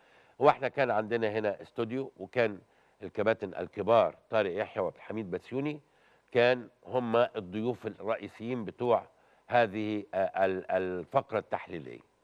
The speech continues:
وأنا كنت المذيع. ففوجئت وأنا قاعد كده وبنستعد إن هم هيقعدوا يميني وشمالي هنا،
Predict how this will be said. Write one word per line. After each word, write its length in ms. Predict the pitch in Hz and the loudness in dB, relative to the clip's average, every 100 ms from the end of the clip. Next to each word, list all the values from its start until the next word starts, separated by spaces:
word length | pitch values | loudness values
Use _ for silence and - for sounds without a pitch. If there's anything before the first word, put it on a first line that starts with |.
| _ - | _ 2
وأنا 200 | 170 135 | 4 4
كنت 240 | 123 - | -2 -8
المذيع. 400 | 87 82 76 58 _ _ _ _ _ _ _ _ _ _ - | -10 -10 -12 -18 _ _ _ _ _ _ _ _ _ _ 4
ففوجئت 1500 | 147 151 - _ _ _ _ _ _ _ 147 147 175 - | 6 6 2 _ _ _ _ _ _ _ -4 0 0 2
وأنا 220 | 143 147 143 | 4 6 6
قاعد 280 | 147 131 | 4 4
كده 280 | - 143 127 | 2 0 0
وبنستعد 720 | 110 110 110 104 120 127 110 | 0 0 -2 -2 2 4 4
إن 80 | 110 | -2
هم 220 | 110 120 | 0 2
هيقعدوا 420 | 101 101 113 110 101 | 2 4 2 2 -2
يميني 280 | 107 113 | -2 -4
وشمالي 580 | 101 95 - 117 104 107 | -4 -6 -2 0 0 0
هنا، 180 | 139 | -2